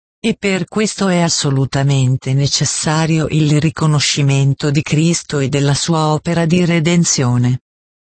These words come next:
L'uomo gli si deve consegnare e chiedere a lui l'assistenza, e la sua volontà sperimenterà la fortificazione che gli rende possibile di far affluire in sé la corrente di grazia che è inesauribile.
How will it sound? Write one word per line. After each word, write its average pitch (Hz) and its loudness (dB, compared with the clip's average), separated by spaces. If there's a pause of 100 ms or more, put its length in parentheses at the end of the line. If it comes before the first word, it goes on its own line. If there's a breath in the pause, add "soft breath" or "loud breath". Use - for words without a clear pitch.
(360)
L'uomo 185 2
gli 196 2
si - -2
deve 165 0
consegnare 156 0
e 165 2
chiedere 160 0
a 143 2
lui 156 2
l'assistenza, 127 -2 (320)
e 151 -4
la 147 2
sua 180 -2
volontà 165 0
sperimenterà 165 0
la 143 0
fortificazione 139 -2
che - -4
gli 170 2
rende 165 2
possibile 175 0
di 139 0
far 143 -2
affluire 160 2
in 143 2
sé 165 -2
la 156 0
corrente 143 -2
di 139 -4
grazia 180 -2
che - -4
è 147 2
inesauribile. 160 2